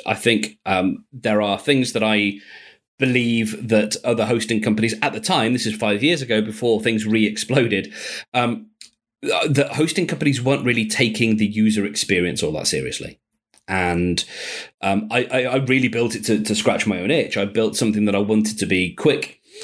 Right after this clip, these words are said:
that, uh, I knew that, uh, every good, uh, podcast has a, well, one of the keys to a good podcast is a good podcast website, and making sure that there is a, an episode for each player,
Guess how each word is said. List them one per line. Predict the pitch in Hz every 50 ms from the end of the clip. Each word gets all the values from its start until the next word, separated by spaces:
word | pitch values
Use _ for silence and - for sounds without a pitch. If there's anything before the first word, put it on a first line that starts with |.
| - - _ -
that, | 113 107 107 - -
uh, | - 107 104 101 - -
I | 113 113
knew | 110 110 107 110 110 110 107 104
that, | 110 110 110 - - - - - - - - - - _ _
uh, | 107 98 98 -
every | - 135 127 123 127 113 113 - - _ -
good, | 117 117 110 107 107 - - - - _ -
uh, | 101 92 85 85 85
podcast | - 151 151 147 - - 139 139 -
has | - 107 107 107 107
a, | 101 92 90 90 90 90 - - _ _ _ _ -
well, | - - - - - _ - - - - -
one | - 131 143 156 143
of | 131 117
the | 127 120 110
keys | - - 135 127 117 107 107 -
to | - - - 110 98 101 -
a | 107
good | 104 110 104 98 - -
podcast | - 104 92 - 104 95 90 - - - -
is | 95 92
a | 98 85
good | 85 - - 95 90 - - -
podcast | - 101 - - - 87 - - 95
website, | 95 98 90 - - 78 73 73 73 - - -
and | - 180 175 165 165 165 165 156 - - - - - - - _
making | 107 110 110 107 104 - 104 98
sure | 101 - 104 92
that | 87 73 78
there | 90 87
is | 85 - 95
a, | 85 - - - -
an | 90 92 95
episode | 98 101 - 101 - - 92 92 90
for | - 85 82
each | 76 - - -
player, | - 110 107 107 98 110 117 107 92